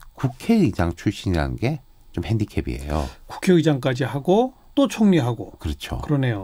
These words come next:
Speaker 1: 모양새가 이제 뭐
Speaker 2: 예.
Speaker 1: 영 매-, 완전 매끄럽진 않다. 이런
Speaker 2: 예.
Speaker 1: 건데 이제 또 정세균 의원은 청문회 통과가 상대적으로 용이할 수 있고 그리고 진영 의원 겸 장관이죠.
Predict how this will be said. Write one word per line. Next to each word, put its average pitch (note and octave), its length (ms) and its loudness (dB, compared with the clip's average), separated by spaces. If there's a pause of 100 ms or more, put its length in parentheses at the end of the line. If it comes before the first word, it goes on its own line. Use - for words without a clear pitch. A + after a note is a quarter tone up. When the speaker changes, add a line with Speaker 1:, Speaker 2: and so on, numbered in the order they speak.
(200)
Speaker 1:
모양새가 E2 580 2
이제 C#2 220 -2
뭐 C#2 280 -2
Speaker 2:
예. C#2 60 2
Speaker 1:
영 G2+ 260 4
매-, G2+ 280 0 (100)
완전 A#2 420 0
매끄럽진 E2 480 -2
않다. C#2+ 500 -2
이런 B2+ 180 2
Speaker 2:
예. B2 60 2
Speaker 1:
건데 A#2+ 240 2
이제 D#3 120 0 (200)
또 G#3 160 2 (280)
정세균 G3 440 4
의원은 D#3+ 680 6
청문회 E3+ 460 2
통과가 D#3+ 440 4
상대적으로 C3+ 560 2
용이할 G#2+ 500 4
수 - 200 -4
있고 C#2+ 640 -2 (440)
그리고 E3 280 8
진영 D#3+ 800 6
의원 A2+ 520 6
겸 C#3+ 220 4
장관이죠. E2+ 760 0